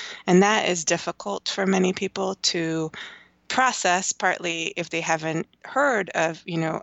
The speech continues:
evolution, haven't really understood our place in relation to other organisms. So that's sort of step one. And then the step, the other step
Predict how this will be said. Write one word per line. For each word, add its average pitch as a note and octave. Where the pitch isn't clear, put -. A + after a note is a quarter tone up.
evolution, E3+
haven't E3
really D#3+
understood F3
our D#3+
place E3+
in F3
relation E3+
to D#3
other D#3+
organisms. G3
So F3
that's E3+
sort D#3+
of D#3
step -
one. E3+
And G#3
then G3+
the G3
step, G#3+
the -
other A#3
step -